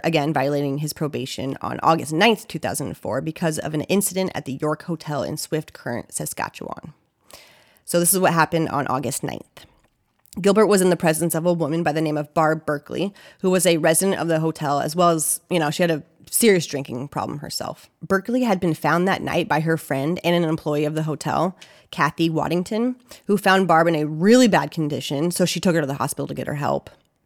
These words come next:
Kathy told police about Gilbert and how she had seen, you know, the two together, her friend Barb and Gilbert together that night.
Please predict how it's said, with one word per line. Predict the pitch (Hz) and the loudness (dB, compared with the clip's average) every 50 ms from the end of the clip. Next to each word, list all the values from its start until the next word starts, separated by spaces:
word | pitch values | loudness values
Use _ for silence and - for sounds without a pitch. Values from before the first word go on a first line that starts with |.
| _ _ _ - | _ _ _ 2
Kathy | - 202 202 247 240 | 2 2 4 2 0
told | - 226 214 - | 0 0 -2 -2
police | - - 185 185 - | 0 -2 -2 -2 -2
about | 175 156 - 143 147 151 - | -2 -2 0 0 0 -2 -2
Gilbert | - 180 190 190 170 147 156 160 - - - | -2 -2 0 0 0 0 0 -2 -2 -4 -2
and | 170 175 | 0 2
how | 175 170 170 170 170 | 4 4 4 4 4
she | 165 - - 170 170 165 165 | 2 0 0 0 2 2 2
had | 165 156 135 135 143 147 - | 0 0 -2 -2 -4 -6 -6
seen, | - - 180 185 185 175 170 143 | -4 -2 0 2 2 2 2 0
you | 156 147 | 0 -2
know, | 135 - 143 156 _ _ _ _ - - - - _ _ _ _ _ - 180 160 - _ _ _ _ - | -4 -4 -8 -8 _ _ _ _ -20 -20 -20 -20 _ _ _ _ _ -10 -10 -10 -10 _ _ _ _ -2
the | 202 196 | -2 0
two | - 214 196 180 | 2 4 2 4
together, | 175 165 160 135 - 139 147 | 4 2 0 0 0 -2 -2
her | 165 170 | -2 0
friend | 170 - 156 156 160 | 0 0 -2 -2 0
Barb | 151 143 131 131 131 135 | -2 -2 -2 -2 -4 -6
and | 123 127 120 143 - | -6 -8 -8 -6 0
Gilbert | 185 196 180 139 143 143 131 - _ _ - | 2 2 2 2 0 -4 -4 -6 _ _ -6
together | - 170 180 196 202 165 | -2 2 4 6 6 6
that | 151 135 123 - | 4 2 0 -2
night. | - 95 117 151 - | -2 -4 -2 -4 -4